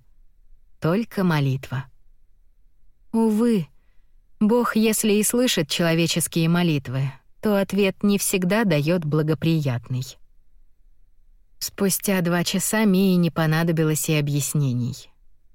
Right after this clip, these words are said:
От повязок на животе отца резко и остро пахло чесноком, перебивая даже запах крови и дерьма.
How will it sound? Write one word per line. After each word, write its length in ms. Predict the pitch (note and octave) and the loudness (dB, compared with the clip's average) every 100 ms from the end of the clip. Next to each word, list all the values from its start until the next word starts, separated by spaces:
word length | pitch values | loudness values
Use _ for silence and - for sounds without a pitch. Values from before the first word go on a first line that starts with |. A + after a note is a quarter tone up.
| - - - - - | -20 -20 -20 -20 -10
От 240 | A3+ G3 - | -4 -4 -2
повязок 480 | F#3 F#3+ G3 F3+ | 0 2 0 0
на 160 | G3 F#3+ | 0 0
животе 460 | F3+ F3+ F3 F#3+ F3+ | 2 0 0 0 0
отца 320 | - - F#3 | -2 -2 0
резко 420 | F3+ F#3 - - | 0 0 -2 -2
и 120 | D#3+ | 0
остро 440 | D#3+ G#3 - E3+ D#3 | 0 0 -2 -4 -4
пахло 440 | - E3+ - E3 | -2 -4 -2 -2
чесноком, 680 | - E3 - D#3 - G3 G3 - - - - - | -2 -2 -2 -2 -2 0 -2 -4 -18 -20 -20 -2
перебивая 600 | A3+ G#3 G3 G3 A3+ F3 | 0 2 2 2 2 0
даже 260 | E3+ E3 | 0 0
запах 420 | E3 F3+ D#3 E3+ - | 0 -2 -2 -4 -4
крови 460 | F#3+ G#3+ D#3+ D3+ | 0 0 2 2
и 20 | |
дерьма. 520 | D#3+ F3+ F3 C#3+ B2+ | 2 2 2 0 -2